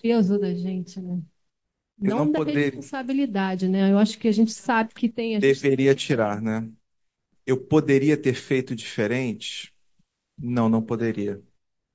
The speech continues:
Speaker 2: Com o conhecimento que eu tenho hoje, talvez, se a situação se repetir, eu possa fazer diferente. Mas naquela época, com o conhecimento que eu tinha, foi o melhor que eu pude fazer. E isso é libertador,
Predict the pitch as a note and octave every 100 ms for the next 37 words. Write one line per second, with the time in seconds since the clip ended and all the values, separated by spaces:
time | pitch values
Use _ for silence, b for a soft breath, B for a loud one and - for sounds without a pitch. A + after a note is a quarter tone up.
0 | _ _ _ _ _ _ _ - E3 G3
1 | F3+ - D#3+ D3+ - D3+ D#3+ D#3 C3 A#2+
2 | A#2+ A#2+ - _ _ _ - F3 D#3+ A#2+
3 | C3+ C3+ B2+ - - - B2+ - B2+ -
4 | C#3 - C3+ C3 A#2+ - - A#2+ A#2+ -
5 | C#3 C3+ - C#3 C#3 - B2+ A#2 A2+ A2
6 | - A2+ - - - A2+ A#2+ B2 C#3+ D#3+
7 | C3 B2 - C3 - B2+ - B2 - A#2+
8 | - A#2+ - A#2+ A2+ A2+ A#2+ _ _ _
9 | _ _ _ _ C#3+ C#3+ C#3 B2 B2+ -
10 | C3 A#2 A2+ A2+ G2+ F#2+ G2 _ _ _
11 | _ _ _ _ _ _ _ _ - B2
12 | E3 F3+ - G3+ G#3 G3+ G3+ A3+ A3 F3
13 | G3 F#3